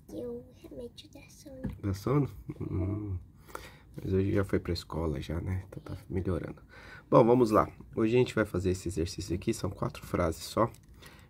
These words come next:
Speaker 2: É o Kakunin Doriro da página sessenta e sete, tá bom? É, você que tem o livro, faça aí essas quatro frases e depois volta aqui pra gente fazer juntos. Você que não tem, vem aqui comigo,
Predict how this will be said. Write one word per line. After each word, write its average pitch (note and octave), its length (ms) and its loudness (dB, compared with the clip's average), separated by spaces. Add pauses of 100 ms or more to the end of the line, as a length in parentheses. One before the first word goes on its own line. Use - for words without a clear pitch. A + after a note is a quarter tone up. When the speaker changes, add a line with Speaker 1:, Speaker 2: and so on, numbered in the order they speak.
(120)
Speaker 2:
É - 100 -4
o - 60 -4
Kakunin A2+ 480 2
Doriro F#2+ 400 6
da F2+ 100 2
página F2+ 360 0
sessenta A2+ 500 -4
e G2+ 40 -2
sete, - 540 -10
tá - 120 -12
bom? A#2 200 4 (1200)
É, G#2 180 0
você G#2 260 2
que B2+ 60 -2
tem A2+ 120 4
o G#2+ 60 8
livro, A2 320 6
faça A#2 420 0
aí F#2 120 6
essas F#2 260 -2
quatro F#2+ 300 -4
frases G#2+ 520 0
e G2+ 40 -6
depois G2+ 320 2
volta F2+ 280 -2
aqui F#2+ 180 -4
pra F2+ 180 -6
gente F#2 260 -4
fazer F2+ 280 -2
juntos. B2+ 480 -4 (560)
Você D3+ 260 2
que D#3 100 0
não D#3+ 160 4
tem, E3+ 220 4
vem D3+ 220 4
aqui D3 180 0
comigo, - 500 -4